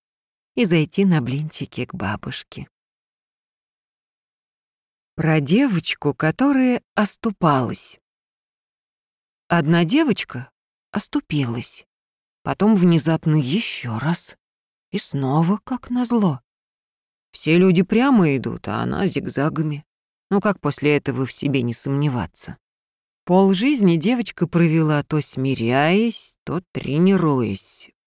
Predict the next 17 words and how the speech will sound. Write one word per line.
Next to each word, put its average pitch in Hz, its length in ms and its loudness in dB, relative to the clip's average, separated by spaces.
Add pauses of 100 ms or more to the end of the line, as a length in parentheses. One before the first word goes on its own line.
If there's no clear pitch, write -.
(100)
а 170 120 2
потом 220 400 -2
надоело. 123 760 -2 (640)
И 190 80 6
начала 277 520 2
она 233 220 2
оступаться 220 640 -2
специально, 139 960 -2 (180)
но 180 120 2
только 185 280 2
в - 80 -10
ту 170 120 0
сторону, 175 500 -2
куда 147 280 0
захочется. - 920 -8 (1120)
«Кажется, 214 520 -6
пора», 170 600 0